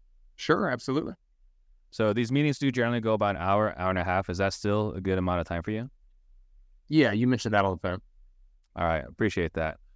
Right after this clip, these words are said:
Speaker 2: Uh, in our experience, homeowners wanna know how this process works, how much money they're gonna get from it, and when they're gonna get their money. Am I missing anything?
Speaker 1: Um,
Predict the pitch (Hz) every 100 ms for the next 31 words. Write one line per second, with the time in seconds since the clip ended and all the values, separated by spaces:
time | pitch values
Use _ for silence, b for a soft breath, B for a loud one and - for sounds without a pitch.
0 | - - 110 107 107 - 123 151 156 -
1 | 120 117 113 117 127 123 113 110 98 92
2 | 113 104 87 87 - _ _ - - 95
3 | 110 - 113 101 98 90 101 113 143 -
4 | - _ - - _ _ - 104 101 -
5 | 101 98 90 87 85 98 110 123 127 131
6 | - - 95 90 92 92 98 117 120 104
7 | 92 90 87 82 80 80 73 71 - -
8 | - _ _ _ - _ _ 101 95 98
9 | 117 113 117 123 139 _ _ _ _ _
10 | _ _ _ _ _ _ _ _ _ _
11 | _ _ _ _ _ _ _ _ _ _
12 | 131 131 131 131 131 131 131 131